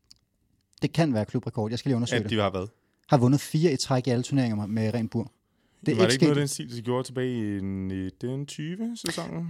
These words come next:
Speaker 1: Jo, men det var Superliga-kampe. Der var noget imellem, hvor de kvarede sig i en, øh, pokalkamp.
Speaker 2: Nå.
Speaker 1: Øh, så jeg tror, det var den der, hvor de skulle forlænge spilletid på Ærø eller sådan noget, ved at misse, eller Marstal, Riise.
Speaker 2: Ja, var det der? Ja.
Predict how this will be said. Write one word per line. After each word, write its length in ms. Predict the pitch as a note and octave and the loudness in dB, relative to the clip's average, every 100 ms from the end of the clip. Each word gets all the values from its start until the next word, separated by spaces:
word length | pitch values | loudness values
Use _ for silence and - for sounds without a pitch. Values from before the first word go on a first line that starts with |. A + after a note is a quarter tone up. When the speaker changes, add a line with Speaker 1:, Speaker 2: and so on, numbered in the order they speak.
| F#3 | 2
Speaker 1:
Jo, 80 | |
men 120 | F#3+ F3+ | 2 0
det 80 | |
var 60 | F#3+ | -2
Superliga-kampe. 680 | - A#3 G3 D3+ C#3 A#2+ A#2+ - - | -2 -2 -4 -4 -2 -2 -4 -4 0
Der 60 | |
var 140 | D#3 F3 | 2 4
noget 200 | E3 F3+ | 6 6
imellem, 300 | E3+ E3 C#3 | 4 4 4
hvor 120 | D3 | 2
de 100 | D3 | 0
kvarede 340 | C3 C3 B2 D3 | -2 0 2 0
sig 160 | D3 A#2+ _ | -4 -8 _
i 180 | B2+ A#2+ | 2 4
en, 160 | A2+ A2+ | 4 4
øh, 160 | A2 - | 0 -2
pokalkamp. 640 | - F3 C3 C#3 A#2+ - - | -2 -2 -2 -4 -6 -8 -10
Speaker 2:
Nå. 200 | A2+ B2+ F2 _ A#2+ | -8 -10 -12 _ -2
Speaker 1:
Øh, 260 | A#2 A2 | 0 -2
så 280 | G#2 C3 A#2 - _ _ _ | -2 2 2 0 _ _ _
jeg 120 | A#2 | -4
tror, 120 | - | 0
det 80 | A#2+ | 0
var 60 | G#2 | 2
den 120 | A#2 | 0
der, 60 | G#2+ | -2
hvor 100 | G#2 | -4
de 120 | G#2+ | -6
skulle 160 | - G2+ | -6 -4
forlænge 200 | A2 A2+ | -4 -4
spilletid 320 | - A2 A2+ | -4 -4 -4
på 100 | - | -6
Ærø 300 | G2+ G#2 A#2+ | -4 -2 0
eller 180 | A#2+ F#2+ | -2 -4
sådan 160 | - F#2+ | -6 -6
noget, 140 | F#2+ | -4
ved 80 | G#2 | -2
at 60 | |
misse, 280 | G2+ G#2+ G#2+ | -2 -2 -4
eller 140 | A2+ G2+ | -4 -2
Marstal, 540 | A2 B2 C3+ - G#2+ B2 _ G#2+ | 0 -2 -4 -6 -8 -10 _ -8
Riise. 380 | A2 B2 C#3 C3 A2 | -6 -6 -8 -10 -12
Speaker 2:
Ja, 40 | |
var 120 | G#2+ A#2 | -12 -12
det 100 | B2+ | -14
der? 460 | D#3+ C#3 _ G2+ | -18 -20 _ -10
Ja. 80 | F#2 | -10